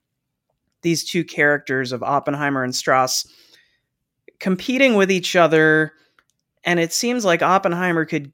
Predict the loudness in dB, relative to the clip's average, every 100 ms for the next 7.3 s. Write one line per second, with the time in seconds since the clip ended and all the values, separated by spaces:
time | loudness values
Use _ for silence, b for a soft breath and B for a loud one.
0 | _ 2 2 2 0 0 2 0 0 -4
1 | -8 -8 -10 -8 -10 -2 2 2 0 0
2 | 0 -4 B B B B -4 0 0 0
3 | -6 -8 -2 0 0 0 -2 0 2 4
4 | 2 0 0 2 -2 -6 b b b -4
5 | -2 0 0 0 -2 0 0 0 -4 -8
6 | -6 0 0 0 0 2 2 0 -6 -12
7 | -12 -12